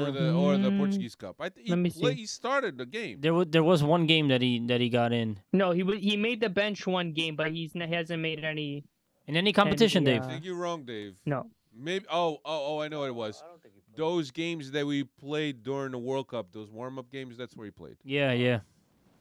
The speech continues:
Speaker 1: That's where he played.
Speaker 3: Yeah.
Speaker 2: No, he didn't play. He made the bench, but he never
Speaker 1: No,
Speaker 2: played.
Speaker 1: Dave.
Speaker 3: He played against Sevilla. I remember him playing against Sevilla.
Speaker 1: Yep. He
Speaker 2: Oh.
Speaker 1: played against
Speaker 3: In that,
Speaker 1: one
Speaker 3: uh,
Speaker 1: of those
Speaker 3: wa-,
Speaker 1: games.
Speaker 3: you know, that, that tune-up.
Speaker 1: Yep.
Speaker 4: Capitão.
Speaker 1: Yep.
Speaker 3: Capitão.
Speaker 1: I know he, he was the captain.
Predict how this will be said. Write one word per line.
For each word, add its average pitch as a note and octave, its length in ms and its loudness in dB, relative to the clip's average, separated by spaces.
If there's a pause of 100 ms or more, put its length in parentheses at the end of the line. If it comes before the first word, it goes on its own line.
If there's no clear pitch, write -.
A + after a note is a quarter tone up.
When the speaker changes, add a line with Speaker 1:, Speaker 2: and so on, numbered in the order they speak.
(480)
Speaker 1:
That's - 180 -12
where F#2+ 100 -14
he E2+ 40 -16
played. - 240 -20
Speaker 3:
Yeah. A#2 260 -10
Speaker 2:
No, G#3+ 140 2
he F3 180 2
didn't G#3 200 -4
play. A3 200 0
He E3 140 -4
made F3+ 180 -2
the D#3+ 80 -4
bench, E3 280 -2 (120)
but D#3 80 -4
he D3+ 80 -4
never D3+ 160 -4
Speaker 1:
No, F3 120 0
Speaker 2:
played. C#3+ 140 0
Speaker 1:
Dave. F#2 80 -6
Speaker 3:
He D#3 60 -4
played G3 220 4
against F3+ 320 4
Sevilla. D3+ 340 8
I C#3+ 60 4
remember E3+ 300 2
him D#3+ 140 4
playing D#3 280 0
against C#3+ 200 0
Sevilla. C3+ 360 0 (320)
Speaker 1:
Yep. C3 220 -14 (320)
He A#2 120 -14
Speaker 2:
Oh. B2+ 140 0
Speaker 1:
played D#3+ 240 -6
against B2+ 380 -14 (240)
Speaker 3:
In C#3 120 -4
that, C3+ 180 4
Speaker 1:
one C3 100 4
Speaker 3:
uh, B2+ 40 2
Speaker 1:
of A#2+ 480 2
those A#2+ 80 -4
Speaker 3:
wa-, C#3 180 -2
Speaker 1:
games. A#2+ 120 -14 (400)
Speaker 3:
you C#3+ 140 0
know, A2+ 180 2
that, A#2 320 0
that A#2 160 -2 (160)
tune-up. C3 340 0
Speaker 1:
Yep. B2+ 180 -12 (140)
Speaker 4:
Capitão. C#4+ 480 -2
Speaker 1:
Yep. - 100 -12 (640)
Speaker 3:
Capitão. B2+ 360 -4 (340)
Speaker 1:
I A#2 80 -14
know C3+ 140 -4
he, D3 100 -4 (140)
he A2+ 180 -12
was B2 180 -6
the C3+ 60 -14
captain. B2 460 -10